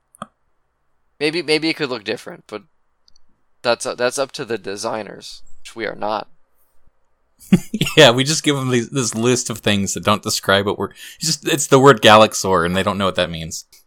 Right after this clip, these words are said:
Speaker 1: I like the idea of giving a random person this list of thirty-six names and being like, "Make this," and them being like, "What are you talking <laughs> about? What the fuck is this stupid nonsense?" <laughs>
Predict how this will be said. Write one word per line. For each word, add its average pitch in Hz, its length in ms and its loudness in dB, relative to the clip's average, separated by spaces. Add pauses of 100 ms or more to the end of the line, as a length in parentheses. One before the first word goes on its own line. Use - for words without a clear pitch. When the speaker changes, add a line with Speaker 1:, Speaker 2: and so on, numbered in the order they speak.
(320)
Speaker 1:
I - 80 0
like 185 240 4
the 240 120 2
idea 214 380 2
of 120 220 -4
giving 123 260 -2
a 127 80 -4
random 113 500 -2
person 113 560 -6
this 120 220 -6
list 110 320 -4
of 120 80 -12
thirty-six 113 720 -8
names 107 540 -6
and 117 160 -14
being 117 160 -4
like, 113 180 -4
"Make 101 320 -10
this," 107 340 -6 (200)
and 117 160 -10
them 120 180 -4
being 117 260 -4
like, 113 180 -6 (680)
"What 131 360 2
are 160 140 6
you 165 220 0
talking 143 720 0
<laughs> - 0 -
about? 175 240 0
What 196 160 4
the 175 200 2 (140)
fuck 151 240 4
is 147 220 2
this 139 160 -4
stupid - 580 -2
nonsense?" - 800 -4 (720)
<laughs> - 80 -8